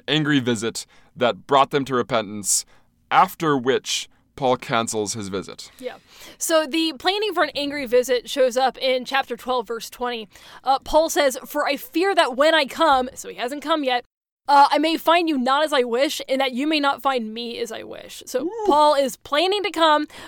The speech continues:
Speaker 2: but it's gonna be ugly. They're gonna fight.
Speaker 1: Yeah. It says the same thing again in chapter thirteen. This is the third time I am coming to you. I warned those who sinned previously and all the others,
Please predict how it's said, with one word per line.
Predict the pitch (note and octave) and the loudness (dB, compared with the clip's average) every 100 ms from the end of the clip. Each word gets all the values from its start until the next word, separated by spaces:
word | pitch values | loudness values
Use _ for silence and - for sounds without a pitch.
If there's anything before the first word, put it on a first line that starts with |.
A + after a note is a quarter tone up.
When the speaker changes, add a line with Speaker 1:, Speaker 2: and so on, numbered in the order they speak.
| - | 0
Speaker 2:
but | C#4+ C#4 - | 4 4 2
it's | A#3+ - | -8 0
gonna | D4+ D#4 | 2 2
be | D#4 | 2
ugly. | C#4 C4 C#4 C#4 | 4 6 4 4
They're | - A#3 | -4 -6
gonna | A3+ A3 | -6 -10
fight. | - - D#2+ - - _ _ _ - _ | -10 -10 -10 -12 -20 _ _ _ -20 _
Speaker 1:
Yeah. | A2 G2+ F#2 - - | -4 -4 -4 -16 -20
It | A2+ | -2
says | - C3 | 0 2
the | B2 | 0
same | - C3+ B2 | 0 0 2
thing | C3 | -2
again | A#2 A#2 A2+ A#2 - | 0 2 2 0 -6
in | A#2 A2 G#2+ | -6 -4 -8
chapter | F#2+ A#2+ G#2+ G#2+ | -2 0 0 -6
thirteen. | A2 A2+ - G#2+ F#2 - _ - _ _ | -4 -4 -4 -6 -6 -12 _ -20 _ _
This | A#2+ D#3+ | -4 -2
is | G3 | 2
the | E3 | 0
third | C#3 - C3+ C3+ | -2 0 2 2
time | C#3 A#2+ A2+ | 2 0 0
I | |
am | A2 | -4
coming | G#2 A#2+ G#2+ G2 | -4 -4 -4 -10
to | F2+ | -14
you. | A#1 - _ _ _ _ _ _ _ - | -16 -20 _ _ _ _ _ _ _ 0
I | A#2 | 2
warned | E3 D3+ C#3+ D3 C#3+ - | 4 2 2 2 -6 -10
those | G#2 C3 D3 E3 | 0 0 2 -2
who | D3+ | -2
sinned | - D3 - | -2 -4 -4
previously | D3 C3+ A#2+ - A2 G#2+ - | -4 0 -2 -2 -4 -6 -6
and | A2 G#2+ | -6 0
all | B2 | 0
the | B2+ B2+ | 2 2
others, | G#2+ G2+ G2+ | 2 0 -2